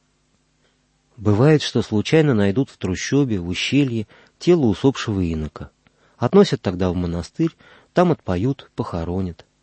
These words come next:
Так и молятся: «Его же имя веси Господи».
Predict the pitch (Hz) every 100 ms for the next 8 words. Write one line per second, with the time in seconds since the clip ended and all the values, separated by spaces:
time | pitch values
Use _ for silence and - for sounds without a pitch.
0 | - 185 - 110 98 87 82 - 127 _
1 | _ _ _ 113 98 104 95 87 127 170
2 | 156 123 120 123 113 90 95 107 - 95
3 | 87